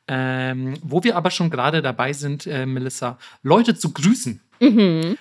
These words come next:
Speaker 1: Aber Melissa, wo wir gerade schon, ähm, davon sprechen, Leute zu begrüßen und zu shoutouten, müssen wir natürlich auch einen neuen Passagier an Bord der M S Nippon willkommen heißen.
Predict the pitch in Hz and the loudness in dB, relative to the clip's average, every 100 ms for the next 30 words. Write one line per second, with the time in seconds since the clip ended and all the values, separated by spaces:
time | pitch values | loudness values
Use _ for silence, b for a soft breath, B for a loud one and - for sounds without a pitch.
0 | B - 147 160 - 147 165 165 151 165 | B -2 2 2 2 0 0 2 -2 -2
1 | 151 180 170 156 131 180 196 - 143 147 | 0 0 0 0 2 2 -2 -2 -2 -2
2 | 151 - 139 139 147 151 147 - 147 - | -6 -6 -6 -4 -6 -6 -8 -4 -6 -6
3 | - - 151 165 170 151 151 131 127 196 | -8 -4 -2 0 -2 -2 -2 -2 -2 -2
4 | - 175 - - 175 - 139 147 131 175 | -2 -2 -4 -4 -4 -4 -8 -6 -2 0
5 | 240 147 165 165 156 - - _ - - | 0 -2 -4 -2 -4 -4 -16 _ -8 -2
6 | - 190 220 113 - 151 165 B B B | 0 0 -4 -10 -8 -8 -10 B B B
7 | - 143 - 175 127 123 131 165 - 135 | -4 -4 0 -2 -2 -6 -8 -10 -10 -8
8 | 131 - 113 127 - - - 117 131 _ | -8 -10 -10 -12 -14 -16 -14 -12 -12 _
9 | _ _ _ 123 127 131 135 156 226 175 | _ _ _ -6 -4 -6 -6 -2 -2 -2
10 | 165 143 - 120 139 165 b - 131 127 | -8 -8 -10 -10 -12 -14 b -8 -8 -8
11 | 104 120 - _ - 160 131 156 - - | -10 -12 -16 _ -14 -10 -6 -8 -8 -16
12 | - 131 - 127 - 107 - 110 107 107 | -8 -8 -4 -6 -4 -6 -6 -10 -10 -14
13 | - - | -16 -18